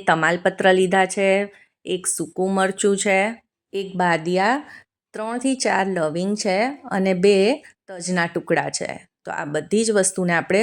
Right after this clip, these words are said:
ઉમેરી દઈશું. હવે બાદિયાને આપણે એને છૂટું પાડીને અલગ અલગ આ રીતે નાખશું, જેથી સરસ ફ્લેવર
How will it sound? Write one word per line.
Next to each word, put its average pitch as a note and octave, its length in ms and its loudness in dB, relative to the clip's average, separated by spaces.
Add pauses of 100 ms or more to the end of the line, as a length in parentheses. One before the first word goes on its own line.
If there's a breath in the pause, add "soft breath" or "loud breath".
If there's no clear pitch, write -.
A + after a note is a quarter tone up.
(160)
ઉમેરી E3+ 380 2
દઈશું. E3 400 0 (400)
હવે F#3 240 -2
બાદિયાને A#3 560 2
આપણે F#3+ 420 0 (560 loud breath)
એને F3 200 -2 (120)
છૂટું F#3+ 380 -2
પાડીને F3+ 340 2 (120)
અલગ E3+ 280 0
અલગ F#3 200 -2
આ D#3+ 200 2
રીતે E3 220 -2
નાખશું, E3+ 460 0
જેથી G#3 240 0
સરસ E3 440 2
ફ્લેવર D#3 340 -2